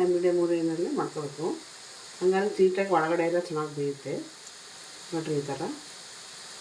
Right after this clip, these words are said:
ಚೆನ್ನಾಗ್ ಬರುತ್ತೆ. ಅಷ್ಟು ಆದ್ಮೇಲೆ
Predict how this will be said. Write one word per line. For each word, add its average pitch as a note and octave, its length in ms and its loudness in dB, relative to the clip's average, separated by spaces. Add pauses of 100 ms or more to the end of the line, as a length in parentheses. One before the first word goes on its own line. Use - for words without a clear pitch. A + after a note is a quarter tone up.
(520)
ಚೆನ್ನಾಗ್ D#3 220 -4
ಬರುತ್ತೆ. C#3+ 300 -6 (4000)
ಅಷ್ಟು D#3+ 240 -8
ಆದ್ಮೇಲೆ F#3 260 0